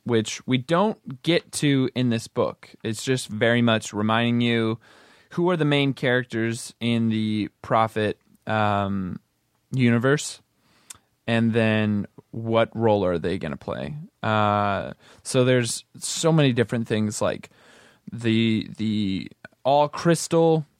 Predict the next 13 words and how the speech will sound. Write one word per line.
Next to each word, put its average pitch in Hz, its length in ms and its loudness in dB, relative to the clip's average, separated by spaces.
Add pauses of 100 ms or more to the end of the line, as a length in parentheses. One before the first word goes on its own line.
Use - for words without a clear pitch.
is 127 160 -2
this, 127 180 0
like, 113 360 2 (420)
weird 175 600 2 (280)
sentient 185 960 0
deity 226 640 -2 (400)
crystalline 254 1040 2 (440)
character 240 680 -2
that 139 440 2 (600)
these, 120 360 0
um, 104 460 0 (880)
like, 107 300 -8 (460)
bishops - 800 0